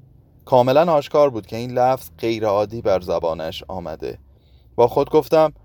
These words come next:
"حتماً باید از شر این مرد مجنون خلاص شوم، چون همین حالا تا حدودی زبان خودم و کارمندانم را معیوب کرده.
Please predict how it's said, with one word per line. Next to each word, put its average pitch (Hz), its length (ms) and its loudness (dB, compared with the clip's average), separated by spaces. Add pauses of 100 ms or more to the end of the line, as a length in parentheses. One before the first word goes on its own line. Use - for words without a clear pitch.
(260)
"حتماً 165 420 2
باید 139 300 2
از 131 160 -2
شر 127 240 0
این 131 260 -8
مرد 120 260 -2
مجنون 101 480 -6
خلاص 95 460 -2
شوم، 85 320 -6
چون 123 280 -4 (280)
همین 151 360 -4
حالا 117 460 4
تا 113 180 2
حدودی 131 580 -6 (300)
زبان 110 600 2
خودم 170 400 2
و 160 80 0
کارمندانم 95 720 0
را 101 140 0
معیوب 107 540 -4
کرده. 87 520 -2